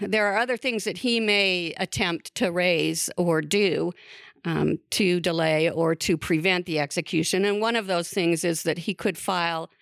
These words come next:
a petition for commutation. Um, if he did that, uh, the way the statutes read, that is not supposed to, um, include delay. That is supposed to happen very rapidly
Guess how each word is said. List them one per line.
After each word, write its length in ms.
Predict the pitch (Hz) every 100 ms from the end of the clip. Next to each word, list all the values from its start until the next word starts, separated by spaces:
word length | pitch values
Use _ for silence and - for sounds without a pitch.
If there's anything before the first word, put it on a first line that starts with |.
| - _ -
a 80 |
petition 840 | 175 - - 233 185 - 175 160 196 - _ _
for 220 | - 180
commutation. 1120 | - 190 170 151 - 180 170 - - - 165 _ - - - -
Um, 340 | 156 165 175 -
if 220 | 202 196
he 100 | 202
did 320 | 165 214 226
that, 420 | 196 165 165 165 - _ _ _ _ -
uh, 120 | 180 - _ _ _ -
the 120 | 220
way 200 | 226 240
the 120 | 202
statutes 680 | - 220 208 208 214 160 165
read, 320 | 175 170 -
that 240 | 180 175
is 160 | 185 175
not 300 | 196 196 175
supposed 580 | 196 - 208 277 - -
to, 380 | 180 156 160 151 _ _ - _ _ _ _ _ _ - _ _
um, 400 | 175 156 160 - - - - -
include 480 | 190 180 - 269 214
delay. 420 | 165 151 107 - - _ - - -
That 220 | 165 185
is 100 | 170
supposed 320 | - - 226 -
to 60 |
happen 360 | 196 185 - 175
very 260 | 180 175 160
rapidly 920 | 165 175 208 175 156 151 143 175